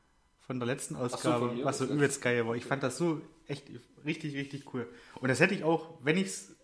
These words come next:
Speaker 1: rausgeschnitten hätte und irgendwie auf Nippelpartie gehabt hätte, ich hätte es nie als dumm gehabt, sondern weil ich das wirklich, ich fand das ein so geiles Lachen, das war richtig schön, ehrlich.
Speaker 2: Aha. Ah,
Speaker 1: Wie man das
Speaker 2: okay.
Speaker 1: hat so,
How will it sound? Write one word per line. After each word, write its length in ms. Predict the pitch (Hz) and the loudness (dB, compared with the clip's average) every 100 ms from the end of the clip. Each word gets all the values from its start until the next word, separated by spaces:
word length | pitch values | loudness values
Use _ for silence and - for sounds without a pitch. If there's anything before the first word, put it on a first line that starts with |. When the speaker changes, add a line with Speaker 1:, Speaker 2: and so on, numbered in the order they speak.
| - | 4
Speaker 1:
rausgeschnitten 540 | 147 202 170 170 151 151 | 6 6 0 -2 0 0
hätte 200 | 151 151 | 0 0
und 120 | 135 | -2
irgendwie 200 | 147 143 | -2 0
auf 80 | 139 | 0
Nippelpartie 380 | 156 160 143 | 0 0 -2
gehabt 180 | 143 143 | -2 -2
hätte, 180 | 135 131 - - - | -4 -6 -10 -20 -8
ich 100 | 104 | 2
hätte 140 | 151 | 4
es 100 | 151 | 4
nie 100 | 156 | 2
als 160 | 139 - | 2 2
dumm 120 | 180 | 4
gehabt, 320 | 185 151 147 | 4 4 0
sondern 200 | - 135 | -2 0
weil 80 | 127 | 0
ich 60 | 127 | 0
das 200 | 117 104 | -2 8
wirklich, 400 | 160 202 175 165 - - - - | 8 8 4 0 -8 -20 -14 -4
ich 120 | - - | -2 8
fand 240 | 160 196 | 10 10
das 240 | 175 - | 6 4
ein 220 | 147 127 113 | 0 0 4
so 240 | 143 233 | 4 6
geiles 340 | 170 160 143 | 6 6 4
Lachen, 260 | 143 139 143 | 4 4 2
das 140 | 131 | -2
war 120 | 127 120 | 0 0
richtig 280 | 143 147 | 0 -2
schön, 320 | - 131 117 120 | 0 0 0 -2
ehrlich. 760 | - 131 117 131 143 233 - - | -4 -2 0 0 0 -2 -8 -10
Speaker 2:
Aha. 60 | 110 | -8
Ah, 60 | 104 | -2
Speaker 1:
Wie 40 | |
man 80 | 147 | 0
das 120 | 143 | 2
Speaker 2:
okay. 60 | 139 | 2
Speaker 1:
hat 100 | 143 | 0
so, 120 | 139 | -2